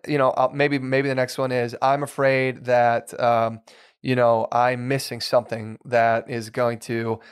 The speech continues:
uh, make our business fail," right? Or, "I'm afraid that," uh, you know, whatever the fears are, you know, generally it's, it comes down to money,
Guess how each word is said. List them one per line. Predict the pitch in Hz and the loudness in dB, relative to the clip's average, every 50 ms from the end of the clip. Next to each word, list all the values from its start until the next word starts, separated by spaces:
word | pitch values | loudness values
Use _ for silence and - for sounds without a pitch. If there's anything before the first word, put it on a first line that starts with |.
| - _ _ | -20 _ _
uh, | - 120 117 113 113 113 113 113 | 2 2 4 4 2 2 0 -2
make | 117 123 131 131 - | 0 0 0 2 2
our | 123 | 0
business | 113 120 127 120 107 123 120 110 - | 0 0 -2 -4 -4 -6 -8 -8 -8
fail," | - - 117 110 101 117 - _ _ _ - - - - _ | -4 -2 -2 -2 -2 -4 -8 _ _ _ -20 -20 -20 -18 _
right? | - 127 127 127 127 - | 0 2 2 2 2 2
Or, | - 139 135 | 0 0 2
"I'm | 139 147 151 | 2 0 0
afraid | 156 139 - - 147 143 143 139 139 135 135 131 127 120 | -2 -4 -2 -2 0 2 2 2 2 0 0 -4 -4 -2
that," | 127 123 123 120 120 120 117 117 - - - | 0 2 2 2 2 0 -2 -4 -10 -6 -2
uh, | 123 117 117 113 113 113 113 113 113 - - - _ _ | 0 0 2 0 0 -2 -2 -4 -8 -12 -20 -20 _ _
you | 151 160 | 0 2
know, | 156 | 2
whatever | 143 143 160 165 156 147 151 151 143 143 135 | 2 2 2 0 0 0 0 0 2 0 0
the | 127 127 | -2 -4
fears | 117 - - 127 123 120 117 113 107 - | -8 -6 -6 -4 -4 -4 -4 -6 -8 -4
are, | - 117 113 113 110 107 110 - - | 0 2 2 2 2 -2 -6 -10 -8
you | 131 131 | -4 -2
know, | 120 120 120 | 0 0 0
generally | 117 151 165 160 151 147 139 135 127 123 120 - - | 2 0 0 2 2 2 4 4 2 2 0 -2 -4
it's, | 131 123 - - | -4 -6 -6 -10
it | - - 131 - | -10 -8 -8 -4
comes | - - 123 113 107 | -2 -2 -2 0 2
down | 123 113 110 104 | 2 2 2 0
to | - - 113 110 107 107 107 | -2 -4 -4 -2 -2 -2 0
money, | 113 117 113 107 113 113 123 | 0 0 0 0 -2 -8 -12